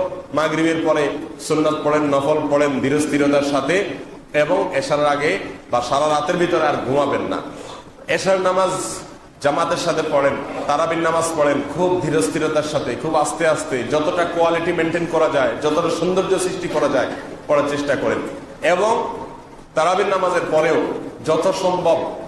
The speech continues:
একবারে ফজরের আগ পর্যন্ত দুই দুই রাকাত করে, দুই দুই রাকাত করে, সালাতুল লাইলি মাসনা মাসনা, রাসূল আকরাম সাল্লাল্লাহু আলাইহি ওয়াসাল্লাম বলেছেন, রাতের নফল নামাজ হবে দুই রাকাত, দুই রাকাত করে। অতএব আপনার শবে কদরে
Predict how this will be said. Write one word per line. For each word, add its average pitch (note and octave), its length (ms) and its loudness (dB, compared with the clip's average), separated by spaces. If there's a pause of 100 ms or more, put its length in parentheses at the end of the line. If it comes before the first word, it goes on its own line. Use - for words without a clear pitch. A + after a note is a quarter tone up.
(100)
একবারে D3 400 0
ফজরের D3+ 280 2
আগ D3 180 2
পর্যন্ত C3+ 560 2 (440)
দুই F#3 160 4
দুই F#3 340 2
রাকাত D#3 360 2 (140)
করে, B2 420 0 (800)
দুই D3 160 4
দুই D#3+ 200 6
রাকাত C#3+ 300 4 (100)
করে, B2+ 200 0
সালাতুল D3 480 2
লাইলি C#3 320 2
মাসনা C#3 460 0
মাসনা, A#2+ 420 0
রাসূল A#2+ 220 -2
আকরাম B2+ 260 0
সাল্লাল্লাহু C#3+ 420 0
আলাইহি C#3 80 0
ওয়াসাল্লাম C3 80 0
বলেছেন, C3 300 0 (400)
রাতের C#3+ 400 0
নফল C#3+ 340 0
নামাজ D3 320 0
হবে D#3 160 0
দুই D3+ 180 0
রাকাত, D3+ 260 2
দুই C3+ 120 -2
রাকাত B2 260 0 (100)
করে। G#2 160 -2
অতএব D3 300 0 (540)
আপনার C#3 300 0 (100)
শবে D3 180 2
কদরে E3+ 420 2